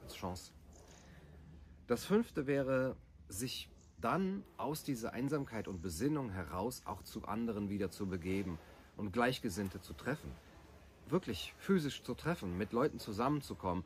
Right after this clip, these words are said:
mit ihnen in Austausch zu gehen, sie zu berühren, sich berühren zu lassen, immer wieder auch ins Gespräch zu kommen und zu merken, wir sind nicht alleine, sondern wir sind eine Gemeinschaft und mit Menschen auch diese Gemeinschaft zu bilden,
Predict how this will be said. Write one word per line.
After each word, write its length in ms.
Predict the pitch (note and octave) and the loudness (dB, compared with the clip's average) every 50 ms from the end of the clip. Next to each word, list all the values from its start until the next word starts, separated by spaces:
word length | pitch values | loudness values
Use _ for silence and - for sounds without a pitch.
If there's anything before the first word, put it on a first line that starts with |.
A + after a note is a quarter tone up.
| - - - | -6 -6 -4
mit 180 | G2+ G2+ - | -4 -4 -2
ihnen 160 | - A2+ A2+ A2+ | -2 -2 0 2
in 160 | G#2 G#2 G#2 | 0 0 0
Austausch 480 | - B2 D3 D3 - - A#2 G#2 - | 2 0 0 0 0 -2 -2 -2 -2
zu 160 | - - - D#2+ | -4 -8 -8 -6
gehen, 260 | - F2+ F2 E2+ F2 | -2 -2 -2 -2 -2
sie 140 | E2+ G#2+ G#2+ | -2 -4 -4
zu 180 | - - G#2+ | -4 -4 -4
berühren, 560 | F2+ G#2 G#2 F#2 A#2 D3 D#3+ D3+ A#2+ G#2 F#2+ | 0 0 0 4 4 4 6 6 4 2 0
sich 240 | F2 F2+ G#2 G#2+ - | -2 -2 -4 -6 -4
berühren 440 | - G#2+ F2+ A2 A#2+ B2 G#2+ A2 G2+ | -4 -4 0 2 2 2 2 0 -2
zu 120 | - - | -4 -2
lassen, 360 | F2+ F#2+ A#2 C3+ - - F#2+ - - - - - - | 0 2 2 2 0 -2 -4 -4 -6 -12 -18 -4 2
immer 320 | - F3 F3+ E3 B2+ G#2 | 4 4 4 4 2 0
wieder 280 | B2 D3 C#3 C3 - - | 0 -2 -2 -2 -2 -2
auch 180 | A2+ - - | -2 -4 -4
ins 240 | - - G#2 G2+ - | -4 -6 -6 -6 -6
Gespräch 440 | F#2+ F#2+ - - - B2 C3 C#3 - | -8 -8 -8 -4 -2 -2 0 -2 -2
zu 120 | - - | -8 -12
kommen 320 | - - - C3 C3 A#2 F2+ | -10 -6 -6 -4 -4 -4 -4
und 120 | G#2+ F#2 | -6 -6
zu 120 | - - F#2 | -6 -4 -2
merken, 420 | F#2 A2 A#2+ - - G2+ F2+ E2+ | -2 0 -2 -2 -4 -6 -4 -2
wir 200 | G#2 G#2+ G#2 - - - | -2 -2 -2 -4 -6 -8
sind 260 | F#2 - E3 F3+ D#3+ - - - - - | -4 0 0 0 0 -2 -6 -14 -10 -4
nicht 260 | F2 G#2 A2 - - - - - - | -2 -2 -2 -2 -4 -10 -14 -12 -8
alleine, 500 | - D#2+ E2 F2 G#2+ A2 A2 G2+ F#2 F#2+ - - - - - | -6 -4 -2 0 0 2 2 2 0 -2 -4 -8 -16 -10 -6
sondern 320 | - G2+ G2 G#2+ G2+ F2+ | -2 0 0 2 2 2
wir 160 | F#2+ G2 F2+ | 2 2 2
sind 340 | D#2+ - E2 D#2 C#2+ - - | 2 2 0 0 -2 -4 -4
eine 220 | E2+ F#2 F2+ F2+ | -4 -2 -2 -2
Gemeinschaft 500 | D#2+ D#2+ D2+ D#2 E2+ F#2 F#2 - E2 - | -2 -4 -2 -2 -2 -2 -4 -4 -6 -6
und 180 | - G2+ G2 F#2+ | -4 -4 -2 0
mit 140 | G2+ G#2 G2 | 0 0 0
Menschen 320 | G#2 A2 A#2+ - - G#2 | 0 0 0 -2 -4 -4
auch 140 | - E2+ F2+ | -6 -6 -4
diese 220 | - G2 E2+ E2+ | -4 -4 -4 -4
Gemeinschaft 500 | E2+ F2 F#2 F#2 G2+ G#2+ - G#2 - - | -4 -2 -2 0 0 0 -2 -4 -6 -6
zu 100 | - - | -6 -4
bilden, 400 | F2+ E2 A#2 C#3+ D#3+ D#3+ B2 F#2+ | 0 4 6 6 6 6 4 2